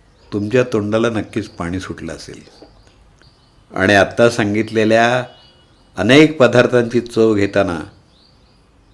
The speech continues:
आमची आठवण तुम्हाला आल्याशिवाय राहणार नाही. लेखक बी आर आचार्य, चिंचवड, पुणे.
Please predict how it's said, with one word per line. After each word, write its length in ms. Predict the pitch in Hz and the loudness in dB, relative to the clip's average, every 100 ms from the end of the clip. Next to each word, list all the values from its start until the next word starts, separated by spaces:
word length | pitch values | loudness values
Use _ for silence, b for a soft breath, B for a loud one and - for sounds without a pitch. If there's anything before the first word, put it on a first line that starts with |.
| _ | _
आमची 300 | 92 95 117 | -8 -4 0
आठवण 360 | 107 95 120 127 123 | 2 2 0 -2 -2
तुम्हाला 300 | 110 110 104 | -2 0 0
आल्याशिवाय 460 | 98 98 101 95 | 0 -2 -2 -4
राहणार 300 | 87 73 73 - | -4 -8 -12 -16
नाही. 140 | - - _ _ _ _ _ _ _ _ _ _ - | -20 -20 _ _ _ _ _ _ _ _ _ _ 0
लेखक 460 | 95 110 - 139 - - _ _ _ _ _ _ - | 4 4 2 -2 -4 -18 _ _ _ _ _ _ -12
बी 360 | 92 123 151 - | 2 4 4 2
आर 260 | 110 117 117 - - | 2 4 4 0 0
आचार्य, 640 | 95 - 113 95 82 90 - - _ _ - _ _ - - | 0 2 2 2 0 -6 -10 -18 _ _ -20 _ _ -20 -8
चिंचवड, 540 | - 113 107 117 120 117 | -2 0 -2 -2 -2 -2
पुणे. 360 | - 80 78 | -6 -10 -12